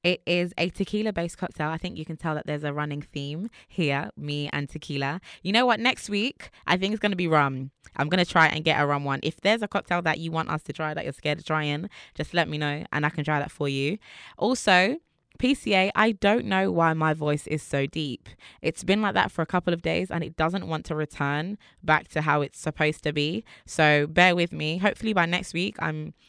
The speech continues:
back to normal. Lord knows, um, I, I, I do like a husky voice, I won't lie. <laughs> Anywho, um, back to the cocktail. This drink is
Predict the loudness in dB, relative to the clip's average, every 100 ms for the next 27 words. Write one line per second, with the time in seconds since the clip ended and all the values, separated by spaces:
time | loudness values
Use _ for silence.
0 | _ 2 2 2 -2 -2 0 -2 -4 -8
1 | _ 0 4 4 2 0 0 -4 -10 -10
2 | -4 -2 -4 -6 -12 -18 _ -2 0 0
3 | -2 2 2 2 0 0 2 0 -2 -4
4 | -4 -2 -2 -4 -6 -6 -4 -4 -6 -10
5 | -10 2 4 6 4 2 2 0 0 4
6 | 4 6 4 4 2 2 6 8 8 4
7 | -6 -10 2 2 4 0 2 2 4 2
8 | 4 0 0 -2 -2 -2 -2 -2 -4